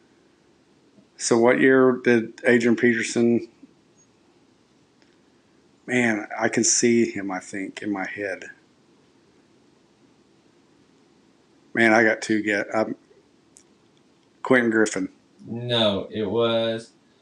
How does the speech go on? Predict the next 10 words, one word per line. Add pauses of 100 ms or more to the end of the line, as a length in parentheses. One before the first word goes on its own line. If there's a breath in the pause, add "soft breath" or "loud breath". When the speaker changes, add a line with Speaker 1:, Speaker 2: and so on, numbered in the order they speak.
(160)
Speaker 2:
the
starting (520)
running
back (600)
was (460)
Speaker 1:
DeMarco
Murray.
Speaker 2:
Keyshawn
Jones,
so.